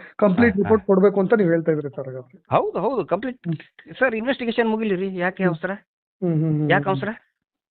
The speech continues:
Speaker 2: ಹಾ?
Speaker 1: ಓಕೆ, ಓಕೆ.
Speaker 2: ಇನ್ವೆಸ್ಟಿಗೇಷನ್ ಮುಗಿದ್ಮೇಲೆ ಬರ್ಲಿ ಇವೆಲ್ಲ ಹೊರಗಡೆ.
Speaker 1: ಹ್ಮ್,
Speaker 2: ಈಗ ಯಾರು
Speaker 1: ಹ್ಮ್.
Speaker 2: ಲೀಕ್ ಮಾಡಿದವರು ಬೇಕಲ್ವಾ?
Speaker 1: ಹ್ಮ್, ಹ್ಮ್, ಹ್ಮ್.
Speaker 2: ಓಕೆ, ಓಕೆ.
Speaker 1: ಓಕೆ ಸರ್, ಓಕೆ. ಸರ್, ನಮಸ್ತೆ.
Speaker 2: ನಮಸ್ತೆ.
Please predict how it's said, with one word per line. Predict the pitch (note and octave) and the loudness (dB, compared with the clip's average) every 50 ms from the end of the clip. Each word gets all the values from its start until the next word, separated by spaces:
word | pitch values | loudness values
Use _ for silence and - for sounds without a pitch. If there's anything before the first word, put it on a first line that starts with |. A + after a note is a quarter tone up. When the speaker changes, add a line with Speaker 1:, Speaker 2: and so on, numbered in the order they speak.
| _ _ _ _ _ _ G3+ | _ _ _ _ _ _ -6
Speaker 2:
ಹಾ? | A3+ | -4
Speaker 1:
ಓಕೆ, | - D3 D3 - - D3+ | -4 -6 -10 -12 -12 -6
ಓಕೆ. | C#3 D3+ | -2 0
Speaker 2:
ಇನ್ವೆಸ್ಟಿಗೇಷನ್ | G#3 B3 A3+ - A#3 G#3 G#3 G3+ G#3+ G#3 | 2 2 2 0 -2 -4 -2 0 0 2
ಮುಗಿದ್ಮೇಲೆ | G3+ G#3 A3 G#3 A3 A3 G#3+ | 2 2 2 2 0 0 0
ಬರ್ಲಿ | G3 G3+ F#3 E3+ | 0 -2 -2 -2
ಇವೆಲ್ಲ | C3+ A#2+ A#2 B2+ C#3 A#2 G2 | -2 -2 -2 -2 -2 -4 -4
ಹೊರಗಡೆ. | G2+ A#2+ B2+ B2 A#2 F#2+ E2+ | -4 -6 -4 -4 -4 -6 -8
Speaker 1:
ಹ್ಮ್, | - _ _ _ _ _ - E3+ | -10 _ _ _ _ _ -2 2
Speaker 2:
ಈಗ | D#3 F#3 C#3+ E3 | 2 2 4 4
ಯಾರು | E3 E3+ | 2 0
Speaker 1:
ಹ್ಮ್. | E3 D3+ | 0 -2
Speaker 2:
ಲೀಕ್ | D3 C3+ - C3 | -6 -8 -6 -4
ಮಾಡಿದವರು | B2 A2 G2 G2 F#2 F#2 G#2 G2 E2+ - _ _ _ _ _ - | -4 -4 -2 -4 -6 -4 -6 -8 -8 -10 _ _ _ _ _ -4
ಬೇಕಲ್ವಾ? | A#2+ C3 B2+ - E2 D#2 - G#2 G#2 - _ _ _ _ _ - | -4 -4 -4 -4 -6 -6 -6 -6 -8 -12 _ _ _ _ _ -8
Speaker 1:
ಹ್ಮ್, | E3+ D#3 | -6 -6
ಹ್ಮ್, | D3+ D3 | -4 -4
ಹ್ಮ್. | C#3+ C#3 D3 C#3+ C#3 C3 - | -4 -6 -6 -8 -8 -8 -8
Speaker 2:
ಓಕೆ, | G#2 F#2+ - - - _ - G2 | -8 -8 -10 -14 -20 _ -12 -12
ಓಕೆ. | F#2 - - - _ _ _ _ _ - - E3 | -12 -12 -14 -20 _ _ _ _ _ -16 -8 -4
Speaker 1:
ಓಕೆ | D#3 D#3 D3 D3 - C#3 | -4 -2 -4 -4 -8 -12
ಸರ್, | A#2 - - E3 D#3 | -14 -16 -18 -16 -14
ಓಕೆ. | C#3 C3 - _ _ _ _ _ E3 E3+ E3 F3 E3+ E3 _ D#3 D3+ _ _ _ _ _ _ _ _ _ _ _ _ _ - - | -14 -14 -14 _ _ _ _ _ -20 -20 _ _ _ _ _ _ _ _ _ _ _ _ _ _ _ _ _ _ _ _ -8 -2
ಸರ್, | G#3 F#3 | 0 2
ನಮಸ್ತೆ. | F3+ F#3 G3 F#3+ - A3 - - - - - - _ _ _ _ _ _ _ G#2+ | 2 2 2 4 2 2 2 0 -6 -14 -20 -20 _ _ _ _ _ _ _ -2
Speaker 2:
ನಮಸ್ತೆ. | A2 A2+ A2+ A2 - F2+ - - - | 0 0 0 -2 -4 -8 -10 -12 -18